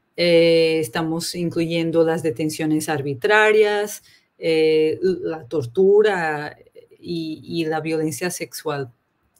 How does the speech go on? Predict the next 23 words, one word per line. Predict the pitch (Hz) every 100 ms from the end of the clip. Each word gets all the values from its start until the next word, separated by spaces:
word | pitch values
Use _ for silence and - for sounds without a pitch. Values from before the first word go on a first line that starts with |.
| -
ah, | 156 147 151 147 147 147 147 147 -
y | - 151
basada | 156 160 151
en | 156
género, | - 151 139 - _
porque | 208 208 208 - 277 - _ _
son | - - 208 220 269
delitos | 175 170 185 180 240 247
previstos | - 156 160 190 185 - 208 226 - _ _ _ _ _ _
en | 170 170 170 175 185 175 -
la, | 160 160 156 151 151 151 147
mm, | 147 143 143 151 - 117 _ _ _ _ _ _
o | -
sea, | 175 156
en | 156
el | 165
artículo | 170 175 - 233 175 151
del | 147 156
Estatuto | 160 165 180 208 202 214
de | 208 208
Roma | 202 220 254 277 - _ _ _ _
que, | - 175 - _ _ _ _ _ _ _ -
em, | 151 151 147 147 143 139